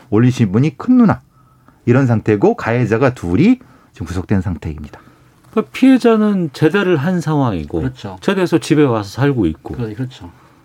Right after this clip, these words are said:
Speaker 2: 근데 군대에서 관계를 맺었던 선임들이 찾아-, 선임이 찾아온 것도 이해가 안 되고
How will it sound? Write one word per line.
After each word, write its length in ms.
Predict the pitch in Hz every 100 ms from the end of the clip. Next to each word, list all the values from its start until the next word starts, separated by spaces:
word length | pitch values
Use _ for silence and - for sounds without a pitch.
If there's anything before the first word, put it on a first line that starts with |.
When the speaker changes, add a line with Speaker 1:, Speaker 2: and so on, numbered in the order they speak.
| _ _ _ _ _ _ _
Speaker 2:
근데 300 | - 269 269 -
군대에서 800 | - 170 214 254 233 - 208
관계를 500 | - 151 170 185 180
맺었던 460 | 170 143 143 135 151
선임들이 640 | 139 220 214 196 165 160 139
찾아-, 340 | - 220 233
선임이 420 | - - 233 214
찾아온 380 | - 185 247 226
것도 540 | 170 131 127 110 104 -
이해가 360 | 143 139 131
안 160 | 104 90
되고 480 | 95 92 139 92